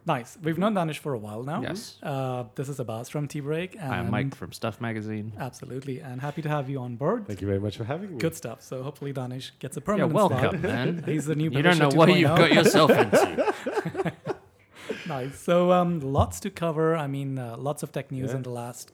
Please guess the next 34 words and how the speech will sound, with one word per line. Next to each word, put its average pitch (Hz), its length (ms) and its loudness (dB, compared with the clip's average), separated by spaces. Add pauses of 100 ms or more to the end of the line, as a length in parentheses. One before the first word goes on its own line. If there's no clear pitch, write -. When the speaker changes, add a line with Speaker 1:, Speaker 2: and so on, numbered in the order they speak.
Speaker 1:
couple 156 260 -6
of 127 100 -2
weeks. 123 340 -10
Speaker 2:
Yeah. 82 120 -6
Speaker 3:
Mm-hmm. 123 320 -10
Speaker 1:
We've 185 120 -6
been 165 160 0
gone 143 220 -2
for 135 200 -8
more 127 180 -6
than 131 160 -6
that, 160 300 -6
but 139 200 -6
I 139 100 -8
think 143 160 -4
let's 135 180 -6
just 135 120 -12
focus 139 340 -10
on 135 240 -12
the 127 100 -6
recent 131 280 -6
Speaker 3:
Yeah, - 80 -6
yeah, 143 80 2
Speaker 1:
events. 170 260 -2
Speaker 3:
yeah, - 80 -16
for - 60 -6
sure. 156 280 -6
Speaker 1:
So, 170 420 -2
um, 165 520 -2
let's 165 260 -8
start 190 340 -4 (100)
with, 170 380 -4
um, 156 340 -6
Nokia 165 400 -2